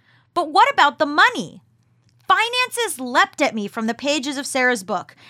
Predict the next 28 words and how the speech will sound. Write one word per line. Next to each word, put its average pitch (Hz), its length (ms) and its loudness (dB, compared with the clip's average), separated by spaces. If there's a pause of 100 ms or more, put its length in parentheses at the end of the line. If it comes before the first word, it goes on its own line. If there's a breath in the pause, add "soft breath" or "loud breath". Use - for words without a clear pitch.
and 262 100 -2
are 277 80 2
so 359 440 0
clearly 311 520 -2
part 277 300 2
of 240 140 -2
the 269 80 -10
cult 254 280 0
phenomenon 208 540 0
story. 170 540 -10 (1000)
On 302 120 4
their 320 160 4
own 466 200 4
podcast, 208 580 0
A 240 40 -4
Little 302 260 2
Bit 285 200 -2
Culty, 208 500 -2 (240 soft breath)
Sarah 339 460 2
and 415 100 2
her 415 120 0
husband 240 460 0
and 247 160 -4
fellow 254 280 2
survivor 226 500 0
Anthony 269 480 -4
Nippy 247 420 -6
Ames 180 520 -8